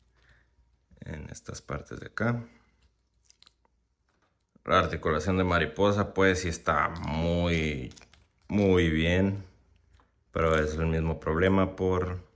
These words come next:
por las sombreras, pues no se ve muy, muy bonito, muy estético. A ver si lo Podemos hacerlo así como hacia abajo, ¿no? Para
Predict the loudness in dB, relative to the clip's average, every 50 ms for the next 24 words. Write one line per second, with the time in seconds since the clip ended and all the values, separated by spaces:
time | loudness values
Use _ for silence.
0 | _ _ _ _ _ _ _ _ _ _ _ _ -20 -20 -20 _ _ _ _ _
1 | _ _ _ _ -4 -2 0 0 0 0 0 0 2 4 4 6 4 4 2 0
2 | 0 0 0 2 0 -2 -2 -2 -2 0 0 0 0 0 0 -2 -2 -4 -6 -8
3 | -10 -14 -18 -14 -10 -8 -6 -4 -4 -4 -4 -4 -4 -6 -8 -6 -6 -6 -4 -4
4 | -6 -8 -8 -10 -14 -16 -16 -16 -18 -20 -20 -20 _ _ _ _ _ _ _ _
5 | _ _ _ _ _ _ _ _ _ _ _ _ _ _ _ _ _ _ _ _
6 | _ _ _ _ _ _ _ _ _ _ _ _ _ _ _ _ _ _ _ _
7 | _ _ _ _ _ _ _ _ _ _ _ _ _ _ _ -16 -14 -12 -10 -10
8 | -10 -12 -12 -16 -18 -20 -20 -18 -14 -12 -12 -10 -12 -14 -16 -20 -20 _ _ _
9 | _ _ _ _ _ _ _ _ _ _ -6 -2 -2 0 0 -2 -2 -4 -4 -4
10 | -2 -2 -2 -4 -4 -6 -4 -2 -2 -2 -2 -2 -4 -2 0 0 0 2 2 0
11 | -2 -2 -4 -6 -6 -4 -4 -4 -4 -4 -6 -6 -6 -4 -4 -4 -6 -8 -12